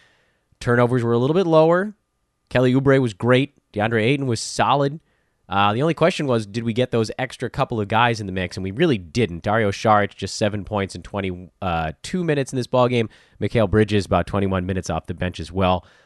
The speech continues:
So that is the question. Which of these guys is gonna suffer? And in this one, it was Saric in the starting unit. And then with Bridges, he didn't get in there enough to make an impact. So that, I think, is something to keep an eye on as well.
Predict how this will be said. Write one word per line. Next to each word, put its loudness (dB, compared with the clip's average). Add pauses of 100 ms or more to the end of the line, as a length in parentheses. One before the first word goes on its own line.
So -10
that 2
is -6
the -14
question. 0
Which -6
of -2
these -2
guys 2
is -12
gonna -6
suffer? -2 (440)
And -4
in -4
this -4
one, 0
it -2
was -4
Saric 0
in -12
the -12
starting 2
unit. -2
And -4
then -6
with -8
Bridges, 0
he -6
didn't -6
get -2
in -2
there -4
enough -6
to -14
make -6
an -10
impact. -8
So -8
that, 4
I -4
think, -6
is -8
something -4
to -8
keep -8
an -6
eye 0
on -4
as -12
well. 0